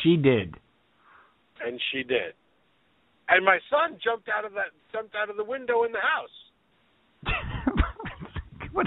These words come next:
Speaker 1: is going on over there?
Speaker 2: Obviously, this incident is bringing out some gallows humor in me. I apologize, but yeah, my, uh, we, we got, we, we got new windows in the house. You know, nice and expensive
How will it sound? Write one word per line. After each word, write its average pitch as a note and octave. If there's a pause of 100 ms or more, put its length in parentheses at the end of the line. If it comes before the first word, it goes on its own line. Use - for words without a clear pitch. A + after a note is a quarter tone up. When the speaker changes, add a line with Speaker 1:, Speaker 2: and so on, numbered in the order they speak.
Speaker 1:
is D#4+
going F4
on G#4
over C3
there? F#2 (1200)
Speaker 2:
Obviously, G#3+
this D#3 (100)
incident D3
is B2
bringing C3+
out B2+
some B2
gallows A#2 (100)
humor B2
in G#2
me. G#2+ (160)
I G2+
apologize, B2 (380)
but D3
yeah, F#3+
my, D3+ (1800)
uh, C#3 (220)
we, E3
we E3
got, D#3 (220)
we, - (280)
we E3
got D#3
new A#3+
windows F#3
in F3+
the G3
house. C#3+ (340)
You B2+
know, D3+
nice C#3+
and D3+
expensive C#3